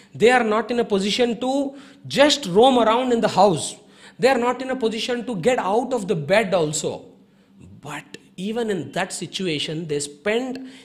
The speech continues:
years of time together only in that particular situation, but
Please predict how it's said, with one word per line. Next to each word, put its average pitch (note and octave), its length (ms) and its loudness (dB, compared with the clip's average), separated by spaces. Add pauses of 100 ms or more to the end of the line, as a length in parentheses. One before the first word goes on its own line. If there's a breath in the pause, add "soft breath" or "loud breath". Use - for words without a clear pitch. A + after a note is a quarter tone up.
(120 loud breath)
years A#3 460 2
of G#3 220 0
time D#3 260 -4
together C#3+ 640 -6 (100)
only A#3+ 640 0
in G3 240 0
that F3 300 0
particular D#3 480 -6
situation, C#3 880 -8 (420 loud breath)
but A#2 460 -10